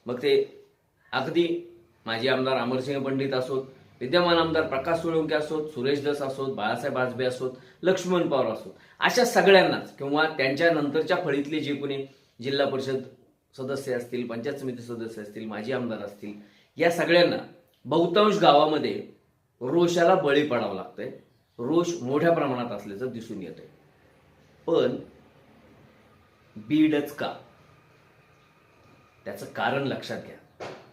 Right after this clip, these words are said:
म्हणजे बीड, एरवी जर का बीडमध्ये प्रीतम मुंडे किंवा पंकजा मुंडे यांच्याऐवजी दुसरा उमेदवार असला असता ना, तर एवढा विरोध झाला नसता. कारणं वेगळी आहेत.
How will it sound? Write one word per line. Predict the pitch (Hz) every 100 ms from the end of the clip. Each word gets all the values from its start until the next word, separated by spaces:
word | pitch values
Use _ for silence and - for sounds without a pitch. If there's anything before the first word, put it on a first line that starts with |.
| _ _ _ _ 127
म्हणजे | 165 170
बीड, | 185 220 170 202 - - - -
एरवी | 165 185 240
जर | 233 226
का | 226
बीडमध्ये | 185 202 202 190 127 - - - _ _ _ _ _ _ _ _ -
प्रीतम | 120 120 214
मुंडे | 208 214 214 233
किंवा | 233 226
पंकजा | 180 175 196 196
मुंडे | 196 175 139 120
यांच्याऐवजी | 135 147 180 185 190
दुसरा | 147 165 202
उमेदवार | 214 208 208 208
असला | 202 190 202
असता | 190 196
ना, | 165 127 - - _
तर | 160
एवढा | - 151 165 180
विरोध | 139 151 165 -
झाला | - 117 123 104
नसता. | 95 - - _ _ _ _ _ _ _ _ _ _ _ _ _ -
कारणं | 135 139 147 165
वेगळी | 127 127 143 127
आहेत. | 98